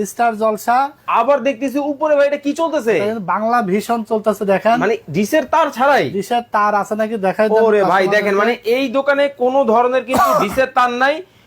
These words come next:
Speaker 2: শুধুমাত্র দেখেন এই একটা জাদুর বাক্স শুধুমাত্র লাগিয়ে দেওয়ার কারণেই কিন্তু দেখেন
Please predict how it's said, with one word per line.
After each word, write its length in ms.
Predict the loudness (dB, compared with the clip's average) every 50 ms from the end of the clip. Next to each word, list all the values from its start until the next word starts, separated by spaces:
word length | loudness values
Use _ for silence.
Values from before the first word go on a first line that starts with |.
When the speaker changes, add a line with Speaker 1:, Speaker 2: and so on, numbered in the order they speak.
| _ -16
Speaker 2:
শুধুমাত্র 520 | -10 -6 -4 -2 0 0 0 0 0 0
দেখেন 340 | 0 0 0 0 0 -2 -2 -6 _ _ _ _ _ _ -4
এই 300 | 0 0 2 2 2 2
একটা 360 | 2 2 0 0 0 2 2 2
জাদুর 460 | 0 0 0 0 2 0 0 0 0
বাক্স 320 | 0 0 0 -2 -4 -8
শুধুমাত্র 580 | -6 -6 -6 -4 -2 -2 -2 -2 0 0 0 2
লাগিয়ে 460 | 2 2 0 0 0 0 0 0 2
দেওয়ার 280 | 2 2 2 2 0 0
কারণেই 400 | -2 -2 -2 -2 -2 -4 -4 -4
কিন্তু 240 | -6 -8 -6 -4
দেখেন 340 | -4 -2 -2 -2 -2 -4 -4